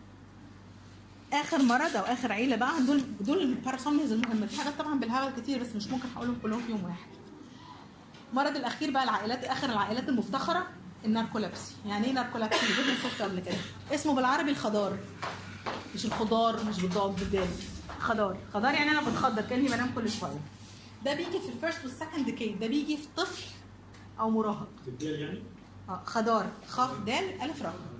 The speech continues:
Speaker 1: تمام؟ فالعيان ده بيجي عنده اربع شكاوي، بينام على نفسه بالنهار، بينام في المدرسه، بينام في المواصلات، بينام في اي مناسبه، يسقط.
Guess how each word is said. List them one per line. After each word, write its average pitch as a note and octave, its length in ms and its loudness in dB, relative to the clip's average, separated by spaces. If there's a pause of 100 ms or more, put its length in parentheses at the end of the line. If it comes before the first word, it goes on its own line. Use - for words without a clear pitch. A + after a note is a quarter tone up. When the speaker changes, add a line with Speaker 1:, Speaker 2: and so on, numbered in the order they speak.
(400)
Speaker 1:
تمام؟ G#3 260 -2 (540)
فالعيان A#3+ 500 2
ده E4 200 6 (360)
بيجي D4+ 420 2 (380)
عنده C#4 220 4
اربع B3 160 2
شكاوي، E3+ 380 -4 (260)
بينام C4 240 2
على C#4 160 4
نفسه B3+ 180 -4
بالنهار، A3+ 300 0 (640)
بينام A3 140 -4
في A#3 60 -4
المدرسه، G#3 360 -4
بينام G#3+ 160 -2
في G3+ 60 -6
المواصلات، G#3 300 -6
بينام B3 160 0
في C#4 60 -2
اي B3+ 80 0
مناسبه، G#3+ 340 0 (420)
يسقط. G#3+ 240 -6